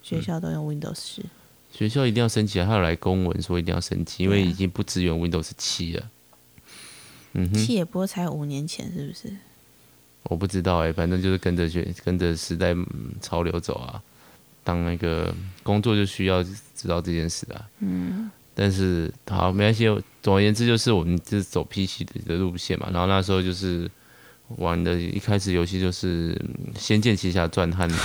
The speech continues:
Speaker 2: 金庸群-，
Speaker 1: <laughs>
Speaker 2: 群侠传。
Speaker 1: 你有，你还有玩这种 online game 是不是？
Speaker 2: 嗯，它不是 on-，
Speaker 1: 它没有 online 吗？
Speaker 2: 它一开始是单机。
Speaker 1: 哦，它是单机哦。
Speaker 2: 对，然后就是还去影印了整-，
Speaker 1: 什么片子吗？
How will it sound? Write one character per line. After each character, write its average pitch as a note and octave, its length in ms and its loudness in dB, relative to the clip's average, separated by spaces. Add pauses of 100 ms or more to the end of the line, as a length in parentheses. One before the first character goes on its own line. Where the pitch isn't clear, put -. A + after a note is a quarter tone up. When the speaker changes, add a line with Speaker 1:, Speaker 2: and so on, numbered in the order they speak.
(320)
Speaker 2:
金 F#2+ 160 0
庸 G2 180 4
群-， F2 300 -4
Speaker 1:
<laughs> - 60 -18
Speaker 2:
群 F#2 260 2
侠 D#3+ 220 4
传。 - 200 -2 (540)
Speaker 1:
你 F#3+ 100 0
有， F3+ 40 4
你 - 20 4
还 F#3 100 4
有 F#3+ 120 4
玩 E3 160 2
这 F3 120 2
种 - 220 -4 (640)
online F3 400 0
game D#3+ 240 -2
是 D#3+ 100 -4
不 C#3+ 80 -2
是？ - 140 -8 (320)
Speaker 2:
嗯， G2+ 100 -8 (480)
它 D3 140 0
不 C3+ 100 0
是 B2 80 -2
on-， G2+ 240 2 (400)
Speaker 1:
它 B3+ 100 0
没 C4+ 120 4
有 - 60 2
online G#2 180 4
吗？ - 20 6
Speaker 2:
它 G2+ 60 4
一 F#2+ 40 0
开 F#2 120 4
始 - 60 -2
是 F2 100 0
单 F2 280 -2
机。 E2 600 -4
Speaker 1:
哦， G3+ 40 -12
它 G3 160 2
是 G3 100 2
单 E3 240 -2
机 D#3 240 -4
哦。 A2+ 200 -4 (200)
Speaker 2:
对， - 360 -2 (680)
然 F#2 120 2
后 G2 160 6
就 G2 220 0
是 G#2 240 4
还 G2 120 4
去 G#2 280 0
影 F#2 240 -2
印 G#2 180 4
了 F#2+ 120 6
整-， F#3 100 4
Speaker 1:
什 E3+ 60 2
么 F#2 40 4
片 - 20 4
子 F#2+ 60 4
吗？ C#3+ 260 -4